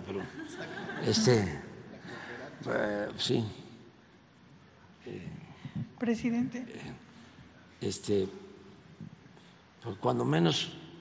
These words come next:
Speaker 1: sí, se, se atreve, ¿no? a decir, pues, no tengo,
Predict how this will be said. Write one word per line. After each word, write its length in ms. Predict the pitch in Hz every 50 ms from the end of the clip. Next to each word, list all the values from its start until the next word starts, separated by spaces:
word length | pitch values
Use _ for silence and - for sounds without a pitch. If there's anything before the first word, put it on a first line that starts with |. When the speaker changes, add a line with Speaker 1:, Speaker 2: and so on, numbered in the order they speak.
| - -
Speaker 1:
sí, 300 | - - - 151 170 175
se, 300 | 156 - - 120 120 - - - - - - - - - - - - - - - - - - - - - - - - - - - - - - -
se 280 | - - - - 92 101
atreve, 500 | 101 95 - 120 135 160 165 147 147 123
¿no? 260 | 120 143 180 226 233 156
a 40 |
decir, 380 | 123 110 98 92 120 139 127 58 - -
pues, 280 | 69 69 - - - - - - - - - - -
no 140 | - 123 131
tengo, 540 | - - 135 160 175 165 135 143 143 147